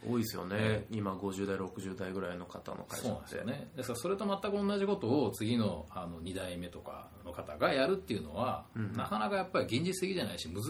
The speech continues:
Speaker 2: しいと思うんですよね。
Speaker 1: はいはいはい。
Speaker 2: なので、やっぱりその先代の方をそんなに意識せずに、やっぱりあの、自分だったら現場でどういうサポートして欲しかっ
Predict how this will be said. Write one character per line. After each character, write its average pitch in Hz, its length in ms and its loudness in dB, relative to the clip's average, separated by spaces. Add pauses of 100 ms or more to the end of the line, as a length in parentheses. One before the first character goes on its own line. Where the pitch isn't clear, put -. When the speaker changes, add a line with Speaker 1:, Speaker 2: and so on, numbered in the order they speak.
(140)
Speaker 2:
し - 80 -2
い 110 40 -4
と 98 60 -4
思 80 80 -8
う - 40 -14
ん - 40 -14
で - 60 -12
す - 60 -14
よ - 80 -12
ね。 - 80 -12
Speaker 1:
は 113 160 2
い - 20 2
は 98 60 -6
い 98 40 -6
は 87 60 -6
い。 87 40 -10 (800)
Speaker 2:
な 196 140 2
の - 80 0
で、 117 260 2
や 104 80 -4
っ 107 40 -6
ぱ 175 80 0
り 135 60 2
そ - 80 -4
の 80 120 -6
先 117 260 0
代 147 180 2
の 151 100 -4
方 90 600 4 (260)
を 151 320 2 (180)
そ - 200 -2
ん 214 140 0
な 208 80 4
に 185 140 2
意 175 40 2
識 - 220 -4
せ 90 140 -2
ず 80 140 -8
に、 90 320 -2 (440)
や 156 80 -4
っ - 40 -8
ぱ 196 120 0
り 156 80 6
あ 101 80 6
の、 85 80 0
自 104 180 0
分 214 240 0
だ 240 80 2
っ 240 80 -4
た - 160 0
ら 101 80 4
現 110 260 4
場 110 120 4
で 160 320 2
ど 147 160 2
う 180 80 2
い - 20 0
う 175 60 0
サ 175 120 -2
ポ 180 180 -2
ー - 20 -8
ト 113 80 -4
し - 80 -4
て 139 60 -2
欲 139 100 -4
し - 40 -10
か 123 100 -4
っ - 40 -6